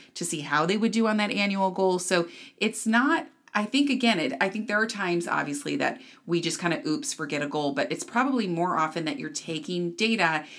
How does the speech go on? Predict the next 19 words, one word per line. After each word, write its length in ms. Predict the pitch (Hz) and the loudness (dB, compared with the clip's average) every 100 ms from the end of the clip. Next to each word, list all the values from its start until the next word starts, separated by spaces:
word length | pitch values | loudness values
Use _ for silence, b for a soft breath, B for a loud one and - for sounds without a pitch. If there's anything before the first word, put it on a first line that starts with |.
| B - | B -2
It's 260 | 175 170 | -2 -2
just 480 | - 185 170 170 - | -2 2 2 0 -2
not 580 | 175 170 170 156 156 156 | 0 4 4 4 0 0
a 80 | 165 | -4
good 280 | - 160 151 | -2 -4 -4
translation 960 | - 156 143 143 143 143 196 220 240 B B - | -6 -6 -6 -2 0 0 -2 0 -2 B B 2
or 100 | 180 | 2
an 120 | - | 2
easy 320 | 190 202 190 | 0 0 -2
translation 580 | 165 165 156 160 147 156 | -2 -4 -2 -2 -4 -2
into 160 | 143 147 | -2 -2
how 180 | 151 | -2
to 60 | 151 | -2
report 500 | 151 143 - 151 143 | -4 -6 -4 -4 -4
that 340 | 143 135 131 B B B - | -2 -2 -2 B B B 0
on 160 | 143 139 | 2 4
the 180 | 127 139 | 2 0
annual 280 | 127 120 | -2 -4
goal. 220 | - - | -8 -10